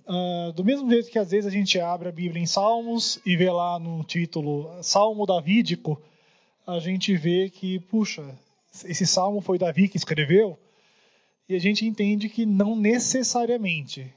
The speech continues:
Esse salmo ele pode vir de uma escola davídica. Ou seja, ele tem a influência, ele tem a teologia, ele tem o jeito de processar a informação, mas não necessariamente foi o próprio Davi, né, de próprio punho que escreveu aquilo.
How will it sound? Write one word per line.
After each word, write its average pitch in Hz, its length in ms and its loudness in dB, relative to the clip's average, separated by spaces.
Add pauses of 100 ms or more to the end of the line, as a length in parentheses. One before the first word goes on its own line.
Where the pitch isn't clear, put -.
Esse 139 220 -12
salmo 175 380 -2
ele 220 100 -2
pode 196 380 -4
vir 175 280 4
de 190 120 0
uma 190 200 -2
escola 185 540 0
davídica. 160 720 -6 (800)
Ou 175 160 -6
seja, 127 480 -8
ele 143 200 -12
tem 185 180 -10
a 175 60 -8
influência, 170 720 -4
ele 165 120 -10
tem 170 160 -8
a 156 80 -8
teologia, 170 960 -4 (580)
ele 156 260 -10
tem 165 260 -10
o 156 60 -2
jeito 214 640 0
de 185 100 -4
processar 175 520 -10
a 156 40 -8
informação, 220 760 -6 (320)
mas 208 320 -2
não 202 120 -4
necessariamente 190 680 -6
foi 185 340 -2
o 170 160 0
próprio 170 340 -8
Davi, 147 360 -8
né, 147 180 -6
de 139 80 -12
próprio 147 300 -10
punho 139 320 -8
que 156 100 -16
escreveu 143 400 -10
aquilo. 113 320 -16